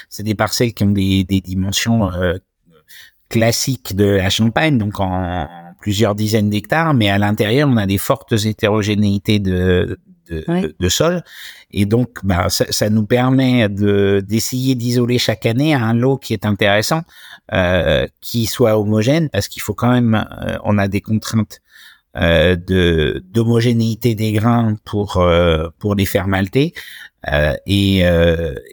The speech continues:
Speaker 1: donc ça, il faut trier, donc faut isoler une zone qui est la plus, la, la plus favorable cette année-là.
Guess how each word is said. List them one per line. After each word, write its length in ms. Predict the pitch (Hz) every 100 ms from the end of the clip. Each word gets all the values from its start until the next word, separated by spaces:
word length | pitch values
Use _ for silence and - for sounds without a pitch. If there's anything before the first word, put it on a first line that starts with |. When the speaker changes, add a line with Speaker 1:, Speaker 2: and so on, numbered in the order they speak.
| - -
Speaker 1:
donc 180 | 90
ça, 120 | - 101
il 80 |
faut 160 | 92 104
trier, 520 | - 104 113 139 147
donc 180 | 110 98
faut 140 | -
isoler 420 | 104 104 110 123 123
une 120 | 113
zone 280 | 107 127 123
qui 120 | -
est 20 |
la 100 | 98
plus, 360 | 95 - 107 101
la, 140 | 92 87 _ _ _ 87
la 140 | 95
plus 160 | - 127
favorable 500 | - 123 123 120 123
cette 260 | - 110 107
année-là. 380 | 101 104 135